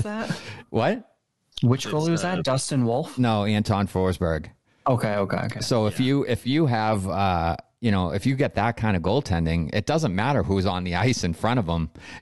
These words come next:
Speaker 1: You know, I mean,
Speaker 3: Right.
Speaker 1: six eighty-eight, that's, I mean,
Speaker 3: That's bad.
Speaker 1: awful.
Speaker 3: Yeah, I mean, didn't they bring up Wolf? I thought they, I thought I
Speaker 2: They
Speaker 3: saw they
Speaker 2: did.
Speaker 3: brought up Wolf.
Speaker 2: They did.
Speaker 3: Uh, you'll probably see him now.
Speaker 1: Yeah,
Speaker 3: But
Speaker 1: I think you will.
Speaker 3: Anton was not,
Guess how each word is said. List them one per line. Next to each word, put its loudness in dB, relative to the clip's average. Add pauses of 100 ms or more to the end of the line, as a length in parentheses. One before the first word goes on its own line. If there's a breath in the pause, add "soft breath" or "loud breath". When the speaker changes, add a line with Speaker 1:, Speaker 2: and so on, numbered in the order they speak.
Speaker 1:
You 4
know, 0 (1000)
I 0
mean, 2
Speaker 3:
Right. -4
Speaker 1:
six 0
eighty-eight, 2
that's, -2 (1200 soft breath)
I 2
mean, 2
Speaker 3:
That's -10
bad. -2
Speaker 1:
awful. 0 (640)
Speaker 3:
Yeah, 0
I -2
mean, 0
didn't -2
they 0
bring -2
up -4
Wolf? -2 (160)
I -2
thought 0
they, 0
I -2
thought -2
I 2
Speaker 2:
They 0
Speaker 3:
saw 2
they 0
Speaker 2:
did. -2
Speaker 3:
brought -2
up -2
Wolf. -2
Speaker 2:
They 0
did. -2
Speaker 3:
Uh, -2
you'll 0
probably 0
see -2
him 2
now. -2 (160)
Speaker 1:
Yeah, 0 (280)
Speaker 3:
But -4
Speaker 1:
I 2
think 2
you 0
will. 2
Speaker 3:
Anton -2
was -6
not, -2